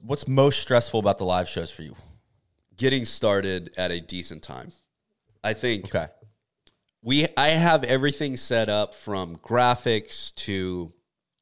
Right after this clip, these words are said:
Speaker 2: links set out to everything. The issue is, is that it's a moving timeline.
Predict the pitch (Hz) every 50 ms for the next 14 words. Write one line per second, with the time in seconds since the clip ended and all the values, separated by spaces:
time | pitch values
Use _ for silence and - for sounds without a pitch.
0 | _ _ _ - - _ - 110 117 131 139 135 127 - - - 127 120 110 107
1 | 107 104 104 104 101 - - - _ _ _ _ _ _ _ _ _ _ _ _
2 | _ _ _ _ _ - 139 - 98 135 139 131 113 - 107 98 92 92 101 95
3 | 123 151 160 - - 170 151 147 147 139 120 117 110 107 - 117 104 - 110 -
4 | - 127 113 110 113 123 147 180 190 214 220 175 143 - - 135 127 127 123 113
5 | 95 80 71 - - -